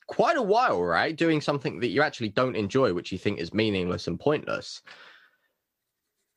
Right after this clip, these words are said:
But I think I'd done it for the security. And I, I think I would have still been there if I didn't actually have the, the negative experiences with the,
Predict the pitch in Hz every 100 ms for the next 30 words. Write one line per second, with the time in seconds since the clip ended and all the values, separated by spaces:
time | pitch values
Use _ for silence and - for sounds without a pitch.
0 | _ _ _ _ _ _ _ - 110 113
1 | 156 151 120 131 120 - 107 101 - -
2 | 151 98 - 76 - _ _ _ _ _
3 | _ - - 117 120 127 - - 127 123
4 | 165 151 123 113 120 120 - - 123 131
5 | 131 123 104 78 95 - _ _ - 101
6 | 107 101 - - 117 120 110 - - 110
7 | - - 107 104 104 98 _ _ _ -
8 | 110 101 - 104 95 78 - 92 98 120
9 | 117 - 104 90 - - 117 110 101 85
10 | - 90 - 92 85 - 90